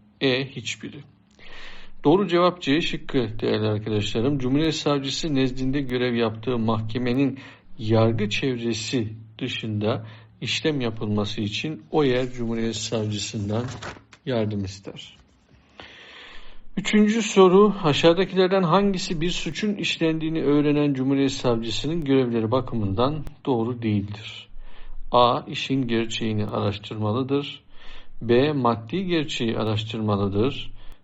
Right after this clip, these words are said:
C. Adil yargılanma hakkını gözet-, gözetmelidir. D. Şüphelinin lehine delilleri toplamamalıdır. E. Şüphelinin aleyhine delilleri toplamalıdır.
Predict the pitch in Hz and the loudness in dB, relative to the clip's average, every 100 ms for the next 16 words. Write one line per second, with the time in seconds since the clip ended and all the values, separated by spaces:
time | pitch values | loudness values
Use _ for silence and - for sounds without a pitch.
0 | _ - 127 127 139 - 117 113 110 170 | _ -6 2 4 2 4 4 4 2 -2
1 | 147 143 135 131 131 131 131 113 113 - | 2 2 2 2 2 2 0 0 -2 -4
2 | 117 113 110 107 110 107 - - - - | -2 -2 2 2 2 0 -6 -14 -12 -10
3 | - 113 110 120 - 104 98 98 139 - | 0 2 2 0 0 -2 -2 0 -2 -4
4 | - - - - - - 123 120 143 156 | -12 -14 -14 -12 -12 -10 2 4 4 2
5 | - - - 131 135 139 196 185 143 127 | -6 -8 0 0 2 2 2 2 2 2
6 | 139 143 135 117 120 120 117 107 104 131 | 2 2 0 2 0 2 2 2 4 2
7 | 160 - - - - 117 110 110 117 160 | 0 -6 -8 -10 -4 -4 -2 2 4 6
8 | 160 131 110 98 104 165 - - _ _ | 4 4 2 0 0 -2 -6 -12 _ _
9 | _ - - 123 131 151 - - 131 123 | _ -16 -2 2 2 0 -6 -2 2 2
10 | 139 180 - 143 127 123 113 120 104 113 | 2 0 0 -2 0 0 0 -2 0 0
11 | 110 104 101 101 143 - - - 110 120 | 0 2 2 2 0 -2 -10 -6 -4 -2
12 | 110 101 95 107 - | -2 -2 -2 -6 -12